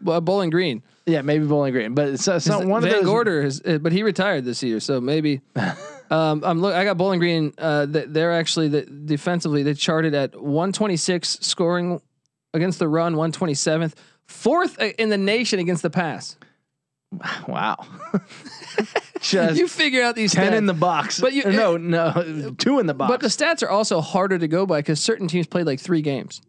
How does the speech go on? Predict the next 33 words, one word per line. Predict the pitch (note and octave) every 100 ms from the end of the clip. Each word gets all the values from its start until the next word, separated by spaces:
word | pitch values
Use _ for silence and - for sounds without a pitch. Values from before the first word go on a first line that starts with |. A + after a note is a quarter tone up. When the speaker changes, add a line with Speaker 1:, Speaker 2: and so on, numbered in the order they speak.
| _
Speaker 2:
Yeah. | B2 F#2 D2+ - - _
Yeah, | G#2 G#2+
Speaker 1:
You |
know, | F3
Speaker 2:
yeah. |
Speaker 1:
like, | F3
Washington | C#3 E3+ - F#3+
State | D#3 - F3
played, | - D3
like, | C3 B2+
three | F3+ E3
games | D3 C#3 A#2 - - _ _ _ -
last | - G3
Speaker 2:
Right. | -
Speaker 1:
year. | -
So | - - D3+
it's | C#3+
hard | - F#3+ G3
to |
get | F3+ E3+
a |
gauge | C#3 D3+ D#3+ D3+ C3+
on | - C#3+ C#3 B2 C3 _
Speaker 2:
Yeah, | - G2+ E2+ -
the | -
Speaker 1:
what | D#3 F#3 F#3
the |
stats | D#3+ - D3+ C#3 D#3
were | D3 C#3+ C3 B2
from | - C#3+
a |
season | C3+ D3+ C3
ago. | B2 B2+ B2 A#2